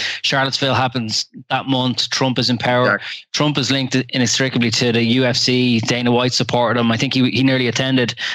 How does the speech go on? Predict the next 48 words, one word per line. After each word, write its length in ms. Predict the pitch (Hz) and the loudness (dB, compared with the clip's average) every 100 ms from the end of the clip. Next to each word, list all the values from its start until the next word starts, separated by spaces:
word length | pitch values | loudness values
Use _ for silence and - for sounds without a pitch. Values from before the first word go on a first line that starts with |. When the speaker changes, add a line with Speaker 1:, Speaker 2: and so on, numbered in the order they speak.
| - | -4
Speaker 1:
I 40 | 156 | -2
don't 100 | 170 | 0
think 100 | 139 | -2
he 60 | |
did, 240 | 120 147 123 | -2 -2 -2
but 100 | 127 | 0
he 80 | |
nearly 240 | 123 143 143 | 0 0 0
attended, 460 | 123 127 120 110 - - - - - - | -2 -2 0 -2 -4 -10 -18 -18 -20 -6
uh, 160 | 120 117 | -2 0
McGregor's 480 | 117 123 127 120 - | 0 0 0 -2 -2
previous 480 | - 135 123 110 | -2 -2 0 -2
fight. 240 | - 117 113 | -2 -2 -2
But 100 | - | -2
then 120 | 208 | -2
again, 300 | 180 180 139 | 0 0 -2
Floyd 360 | - 165 175 120 - | 0 0 0 -4 -4
was, 220 | 120 104 | -2 -2
Floyd 260 | - 151 147 | -2 -2 0
Mayweather 400 | 147 151 143 120 | 0 0 0 0
was, 240 | 107 101 | 0 0
uh, 280 | 107 104 95 | 0 0 0
a 40 | 95 | -2
supporter 440 | - - 107 98 95 | -2 -2 0 0 0
as 100 | 95 | 0
well 180 | 104 104 | 0 0
of 140 | 95 | -2
Trump. 420 | - - 107 101 | -4 -2 -2 0
So 260 | - 104 101 - - - - - - | 0 -2 -4 -8 -6 -6 -6 -8 -8
I 100 | 120 | -4
guess, 300 | 117 107 101 | -2 0 0
Speaker 2:
Yeah. 400 | 110 104 104 101 | 0 0 0 -2
Speaker 1:
uh, 20 | - _ _ | -4 _ _
it's 140 | - - | -6 -2
difficult 360 | 135 120 117 | -2 0 -2
to, 360 | 113 120 101 117 | 0 -2 0 0
you're 280 | 113 127 123 | 0 0 0
not 120 | 117 | 0
sure 140 | 127 117 | 2 2
where 140 | 117 | 2
you 100 | 110 | 2
draw 160 | 104 113 | 2 2
the 60 | |
line, 160 | 117 117 | 2 2
but 120 | 110 | 2
I 140 | 131 | 2
reckon 400 | 131 143 143 131 | 2 2 0 -2
probably 600 | 117 135 127 123 117 107 | 0 0 0 0 0 -2